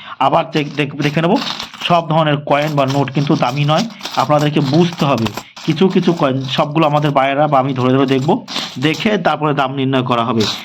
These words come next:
ভালো সুন্দর করে। এখানে কয়েন বা নোট দেখানোর জন্য কোনো প্রকার রেজিস্ট্রেশন ফি কিন্তু লাগে না। তারপর দেখুন,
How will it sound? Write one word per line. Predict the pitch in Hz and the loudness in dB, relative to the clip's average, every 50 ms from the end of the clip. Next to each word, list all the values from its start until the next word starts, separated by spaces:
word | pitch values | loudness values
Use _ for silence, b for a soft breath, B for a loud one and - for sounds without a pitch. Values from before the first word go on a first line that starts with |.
| B B - | B B -2
ভালো | 120 139 156 156 147 | 0 2 2 2 2
সুন্দর | - - 160 160 160 156 139 | 0 0 2 4 4 4 2
করে। | 127 127 117 104 98 - - - - B B B B B B B - - - - | 2 0 -2 -2 -2 -6 -10 -16 -18 B B B B B B B -16 -14 -6 -4
এখানে | 147 143 156 160 160 165 147 | -2 -2 -2 -2 -2 -2 0
কয়েন | 147 156 180 180 170 | 0 2 2 2 0
বা | 143 | 0
নোট | 139 143 143 135 | 2 2 2 0
দেখানোর | 139 135 143 147 143 139 | 0 0 0 0 0 0
জন্য | 151 156 175 214 233 B B B B B _ | 2 2 2 2 0 B B B B B _
কোনো | - 147 156 160 | -6 -4 -4 -2
প্রকার | 151 151 143 165 160 143 | -2 -2 0 0 0 0
রেজিস্ট্রেশন | 135 131 139 135 135 143 135 - 156 147 147 | 2 0 0 0 2 0 0 2 0 -2 0
ফি | - 156 151 | 0 0 0
কিন্তু | 143 160 147 147 170 | 0 -2 0 2 2
লাগে | 147 117 113 117 110 | 2 2 0 -2 -4
না। | 107 101 B B B B B _ | -6 -8 B B B B B _
তারপর | - 139 143 147 | -4 -2 0 2
দেখুন, | 143 135 143 196 196 | 2 2 2 0 0